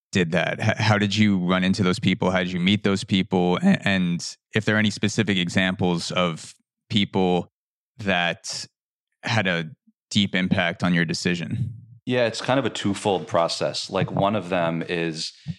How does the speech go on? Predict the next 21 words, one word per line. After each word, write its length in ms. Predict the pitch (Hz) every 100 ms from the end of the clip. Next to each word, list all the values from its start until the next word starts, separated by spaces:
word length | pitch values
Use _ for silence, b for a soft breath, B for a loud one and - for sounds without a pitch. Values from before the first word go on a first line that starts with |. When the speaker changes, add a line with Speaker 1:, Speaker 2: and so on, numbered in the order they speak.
| B _
Speaker 2:
you 160 | 110
need 140 | 95 92
to 60 |
just 220 | 85 - -
put 180 | 101
yourself 440 | 92 - 92 85 -
in 80 | 80
positions 640 | 80 80 85 90 78 -
where 120 | 87
you 100 | 80
do 160 | 76 85
have 160 | 80
an 80 | 78
opportunity 600 | 76 - - 82 76 73
to, 260 | 73 85 76
to 160 | - 80
meet 240 | 78 73
those 160 | 78 -
kinds 280 | 82 73
of 80 | 71
people. 380 | - 76 - -